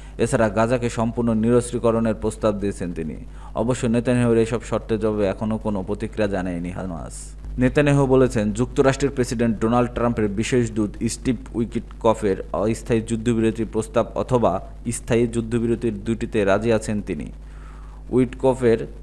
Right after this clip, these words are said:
প্রস্তাব অনুযায়ী গাজায় পঁয়তাল্লিশ দিনের যুদ্ধবিরতি হবে। এই সময় দশ জিম্মিকে মুক্তি দেবে হামাস, অন্যদিকে নির্দিষ্ট ফিলিস্তিনি বন্দীকে মুক্তি দেবে ইসরায়েল।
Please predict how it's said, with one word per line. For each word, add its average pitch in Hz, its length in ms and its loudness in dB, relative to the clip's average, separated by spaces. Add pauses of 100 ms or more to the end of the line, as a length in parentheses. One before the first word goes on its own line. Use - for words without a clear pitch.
প্রস্তাব 123 380 2
অনুযায়ী 110 420 4 (100)
গাজায় 117 360 4
পঁয়তাল্লিশ 113 480 2
দিনের 113 260 2
যুদ্ধবিরতি 101 560 -2
হবে। 82 240 -2
এই 110 280 0
সময় 117 320 2
দশ 110 340 2
জিম্মিকে 110 360 0
মুক্তি 107 300 -2
দেবে 98 200 0
হামাস, 92 500 -4
অন্যদিকে 110 480 0
নির্দিষ্ট 110 460 -2
ফিলিস্তিনি 107 480 -2
বন্দীকে 104 380 -2
মুক্তি 104 340 -4
দেবে 98 260 0
ইসরায়েল। 92 640 -6